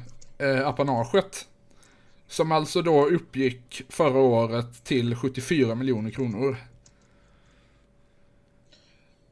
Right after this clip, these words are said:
Ehm, och, eh, det mesta av det här går då till,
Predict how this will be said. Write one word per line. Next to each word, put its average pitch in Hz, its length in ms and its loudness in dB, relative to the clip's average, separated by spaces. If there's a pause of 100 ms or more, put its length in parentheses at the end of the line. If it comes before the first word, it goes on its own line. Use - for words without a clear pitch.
(140)
Ehm, 131 540 0 (400)
och, - 520 0 (1400)
eh, 151 260 0
det 151 200 0
mesta 208 440 2
av 190 140 8
det 226 80 8
här 165 240 8
går 151 420 6
då 135 260 4
till, 117 540 0